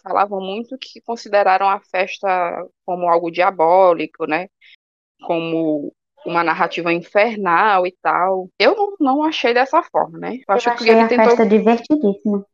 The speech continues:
Speaker 1: Pois é, por ele ter excluído <laughs> algumas pessoas, né? Mas eu
Speaker 2: Sim.
Speaker 1: acho que é basicamente isso. Eu consegui perceber um pouco essa relação do, do, do,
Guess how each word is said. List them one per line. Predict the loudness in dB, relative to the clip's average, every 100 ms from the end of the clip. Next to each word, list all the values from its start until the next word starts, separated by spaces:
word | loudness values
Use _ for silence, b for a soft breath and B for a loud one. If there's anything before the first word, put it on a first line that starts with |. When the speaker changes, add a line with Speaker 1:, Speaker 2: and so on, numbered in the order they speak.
| _
Speaker 1:
Pois | 0 2 2 2
é, | 2 2 -2
por | 0 2
ele | 2 2
ter | 0
excluído | 0 -4 -2 0 2 2 0 -2 -6
<laughs> | -14 -12 -12 -12 -14 -18 -6
algumas | 0 2 2 2 -2
pessoas, | -2 -4 -2 -2 0 0 -4
né? | -6 -8
Mas | -4 0 0 0
eu | 0
Speaker 2:
Sim. |
Speaker 1:
acho | -2 -2
que |
é | 0
basicamente | 2 0 -4 -4 -6
isso. | -4
Eu | -4
consegui | -4 -4 -4
perceber | -2 0 2 2
um | 2
pouco | 2
essa | 2 0
relação | 0 4 2 0 -6 -8
do, | -8 -10
do, | -14 -14 -14
do, | -12 -10 -10